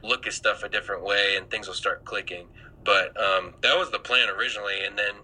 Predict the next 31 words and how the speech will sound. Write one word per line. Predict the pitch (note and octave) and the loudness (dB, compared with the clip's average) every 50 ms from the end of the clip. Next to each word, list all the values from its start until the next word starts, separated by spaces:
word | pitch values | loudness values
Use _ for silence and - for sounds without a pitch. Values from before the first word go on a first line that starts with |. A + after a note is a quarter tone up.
| - - | -8 -6
<clears throat> | G2 G2+ - - - - - - - - - | -4 -4 -4 -6 -10 -16 -20 -20 -20 -12 -2
my | - G#2+ G#2 | 0 0 0
brother | - B2 C#3+ E3+ - - A2+ | 2 2 4 4 4 4 4
actually | A2 G#2+ - - G#2 | 2 2 0 -4 -8
grew | G#2 G2+ G#2 A2+ A#2+ | -8 -4 -2 -2 0
up | C3 - | 0 0
out | G#2 G2+ G2 | 0 -2 0
here | G2+ G2+ G2 G2 | 0 0 -2 0
in | F#2 | -2
Colorado, | - G#2 G2+ G2+ G2+ G2+ A2 A#2 A2+ G#2+ G#2 G2+ G2 - - - - - - - | -2 -2 0 0 0 2 4 4 4 4 4 2 0 -4 -10 -20 -20 -20 -14 -8
so | - G#2+ G#2+ | -2 0 2
I | G#2 G#2+ A2 | 4 4 2
was | A#2+ C3 B2 | 2 0 -2
gonna | - A#2 G#2+ G2 | -4 -4 -4 -4
stay | - - - - A2+ A2 A2 G#2+ G#2 G#2 G2+ | -4 -4 -4 -2 0 0 0 0 -2 -4 -6
here | G2+ - - C3 C#3+ C#3+ C3+ A2+ A2 G#2+ G#2 A2 - - - - - | -8 -8 -4 -2 -2 0 0 0 0 0 -2 -4 -8 -14 -20 -20 -12
in | - G2+ F#2+ | -10 -10 -4
Colorado | - A2 A2 A2 A2 A#2 B2 C3 B2 | 0 0 2 4 4 4 4 4 4
for, | - - G#2+ G#2+ G#2 | 2 0 0 2 4
like, | G#2 G2+ G2 F#2+ - - - - - - - - - - - - - - | 4 4 4 2 -2 -10 -16 -20 -20 -20 -20 -20 -20 -20 -20 -20 -20 -10
you | - B2 G#2 | -6 -4 -2
know, | F#2+ F#2 F#2 F#2 F#2 F#2 - - - - | 0 0 0 0 -2 -4 -8 -16 -6 0
at | A#2+ B2 A#2+ - | 0 0 0 2
first | C#3 C#3+ C3+ - C#3 | 0 0 0 0 0
it | C3 | -2
was, | B2 A2+ | 0 0
like, | A2 A2 G#2+ | 0 0 0
a | G2+ | -4
week | F#2+ G#2+ A#2 A#2 A#2 - | 0 0 0 0 0 -2
maybe, | A2+ A2 G#2+ G#2 G#2+ G#2+ G#2+ G#2 G#2 G#2 | -4 -4 -4 -4 -4 -6 -4 -4 -4 -4
or | G2 G2 G2+ G2 | -4 -4 -6 -6